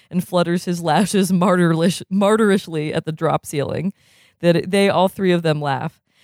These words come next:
They have no clue that if Gately actually laughs, he'll tear his shoulder's sutures. One side of Jack J's face goes in and out of a tortured grimace that doesn't affect the other side of his face one bit,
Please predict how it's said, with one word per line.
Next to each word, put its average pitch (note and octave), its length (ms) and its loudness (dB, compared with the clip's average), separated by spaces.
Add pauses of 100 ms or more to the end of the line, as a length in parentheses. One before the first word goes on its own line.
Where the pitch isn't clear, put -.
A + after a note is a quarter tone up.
(120)
They G3+ 120 0
have F#3 160 4
no G3+ 160 4
clue E3+ 280 2
that D#3 140 0
if D#3 120 -2
Gately D#3+ 340 -2
actually D#3 440 -2
laughs, C3+ 400 -2
he'll D3+ 120 -4
tear F3+ 280 0
his F3 140 0
shoulder's E3 440 0
sutures. - 640 -2 (560)
One G3 220 0
side G#3 260 0
of G3 80 -2
Jack F3 280 -2
J's E3 340 -4
face F#3 320 -2
goes D#3+ 220 -2
in F3 140 -2
and E3 120 0
out D3+ 180 0
of D3 80 -6
a D3 60 -8
tortured E3+ 480 -6
grimace D3+ 400 0
that - 160 -8
doesn't D#3 240 -2
affect D3+ 320 -4
the C#3+ 120 -4
other F3 200 0
side C3+ 260 -2
of C#3+ 80 -6
his D3 160 -8
face C3 300 -8
one D3 200 -2
bit, E3+ 300 0